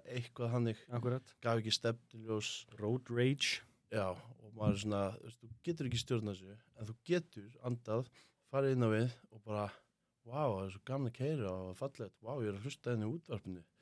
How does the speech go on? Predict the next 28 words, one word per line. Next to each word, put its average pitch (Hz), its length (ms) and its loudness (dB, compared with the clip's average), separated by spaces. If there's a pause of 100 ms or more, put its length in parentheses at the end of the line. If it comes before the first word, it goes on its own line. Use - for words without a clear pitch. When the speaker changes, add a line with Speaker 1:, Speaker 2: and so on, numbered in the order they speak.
(180)
Speaker 2:
Mm. 85 240 -18
Speaker 1:
Það 101 100 -18
er 98 100 -18
svo, 104 200 -2 (1160)
þannig 120 180 6
að 110 140 4
þetta 123 200 4
er 127 80 8
það 123 100 6
sem 127 220 4
öndun 139 240 0
gerir 120 200 4
fyrir 117 120 6
mig 110 140 6
að, 104 280 0 (300)
og - 160 -16
ég 110 80 -10
þarf 110 140 -12
að - 60 -20
gera 113 260 4
mjög 110 480 -4
oft, 113 320 -2
sko, - 260 -14
eiginlega 101 400 -18 (160)
helst 107 260 -4
daglega, 113 300 6 (380)
og 101 100 -20
hérna 92 300 -20